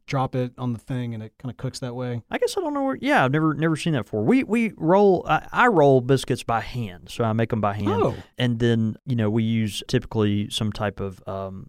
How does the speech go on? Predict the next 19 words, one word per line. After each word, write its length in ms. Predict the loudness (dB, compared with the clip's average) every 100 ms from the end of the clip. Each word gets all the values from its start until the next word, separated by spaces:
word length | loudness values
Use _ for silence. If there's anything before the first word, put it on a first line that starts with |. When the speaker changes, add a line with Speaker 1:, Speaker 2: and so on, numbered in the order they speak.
| _
Speaker 2:
you 80 | -10
know, 120 | -8
Crisco 540 | -2 -2 2 4 6 6
or 120 | 2
something 280 | -2 -6 -4
like 180 | -4
that, 160 | -2 -4
sometimes 380 | -4 -8 -8 -6
butter, 500 | 0 2 2 0 -2 _ _ _ -8
um, 480 | -6 -4 -4 -8 -6
you 100 | -6
know, 100 | -2
milk 280 | 0 0
and 100 | -4
flour. 380 | -4 -4 -2 -4
Super 300 | 0 0 -2
simple, 380 | -4 -6 -6 -6
but, 220 | -4 -4 -4
um, 280 | -6 -6